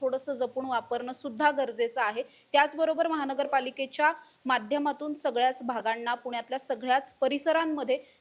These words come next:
समान पाणी कसं दिलं जाईल यासाठी सुद्धा उपाययोजना चालू असल्याचं पाहायला मिळतंय. कॅमेरा पर्सन निलेशसह समृद्धी जाधव, टॉप न्यूज मराठी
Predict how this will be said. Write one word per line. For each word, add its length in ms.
समान 320
पाणी 260
कसं 280
दिलं 220
जाईल 240
यासाठी 440
सुद्धा 220
उपाययोजना 600
चालू 280
असल्याचं 380
पाहायला 340
मिळतंय. 280
कॅमेरा 260
पर्सन 300
निलेशसह 540
समृद्धी 460
जाधव, 300
टॉप 260
न्यूज 200
मराठी 460